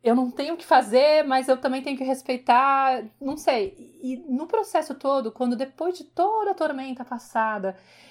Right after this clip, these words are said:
eu lá, disponível, até chegar o momento do abraço em que ela consegue tra-, ficar tranquila, e de repente eles mudam totalmente o chip, né? Impressionante. Eles saltam pra um estado de tranquilidade como se nada tivesse acontecido.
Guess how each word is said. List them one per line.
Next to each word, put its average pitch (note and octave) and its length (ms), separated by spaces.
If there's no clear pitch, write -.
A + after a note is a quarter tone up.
eu C4 160
lá, A#3 320
disponível, A#3 920
até C4+ 260
chegar D4+ 260
o - 20
momento C4+ 300
do A#3+ 100
abraço A3 480
em A3 40
que A3+ 80
ela A3+ 140
consegue B3 520
tra-, B3+ 200
ficar B3+ 260
tranquila, A#3 600
e F#3 100
de F3 100
repente G3 320
eles F3+ 120
mudam F#3 280
totalmente G3 520
o F3+ 40
chip, G3+ 340
né? E3+ 120
Impressionante. F#3+ 680
Eles - 420
saltam C4 460
pra C#4 120
um B3 100
estado A3+ 380
de G#3 400
tranquilidade A#3 720
como C#4+ 180
se B3 120
nada A#3 260
tivesse B3 280
acontecido. A#3 600